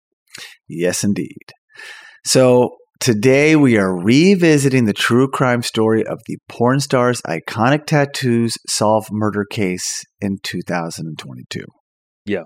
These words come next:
Speaker 1: Very, very recent. And again, this was in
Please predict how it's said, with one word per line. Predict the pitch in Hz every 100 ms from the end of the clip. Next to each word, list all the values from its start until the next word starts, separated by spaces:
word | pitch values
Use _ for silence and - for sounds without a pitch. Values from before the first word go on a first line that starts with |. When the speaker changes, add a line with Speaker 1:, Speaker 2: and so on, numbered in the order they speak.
| _ _ _ _ - - -
Speaker 1:
Very, | 87 127 147 151 143
very | 127 123 117
recent. | 113 143 170 - 151 147 - - - - -
And | 117
again, | 110 127 139
this | 127 -
was | 117 104
in | 104